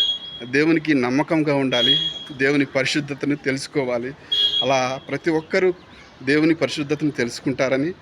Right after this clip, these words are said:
దేవుని విశ్వసిస్తారని, దేవుని వాక్యానుసారంగా దేవుని మార్గంలో నడవాలని కోరుకుంటూ,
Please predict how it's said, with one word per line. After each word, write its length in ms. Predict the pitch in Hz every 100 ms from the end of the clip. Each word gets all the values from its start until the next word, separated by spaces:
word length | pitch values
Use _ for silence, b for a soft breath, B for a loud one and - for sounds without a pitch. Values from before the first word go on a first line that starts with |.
| - - -
దేవుని 280 | 139 156 147
విశ్వసిస్తారని, 880 | 123 - 156 151 - 135 127 151 180
దేవుని 460 | 131 147 147 151
వాక్యానుసారంగా 920 | 110 117 - 165 160 160 151 143 147 151
దేవుని 300 | 139 131 123
మార్గంలో 480 | 113 127 151 151
నడవాలని 540 | 139 123 127 135 139 131
కోరుకుంటూ, 600 | 123 127 139 143 180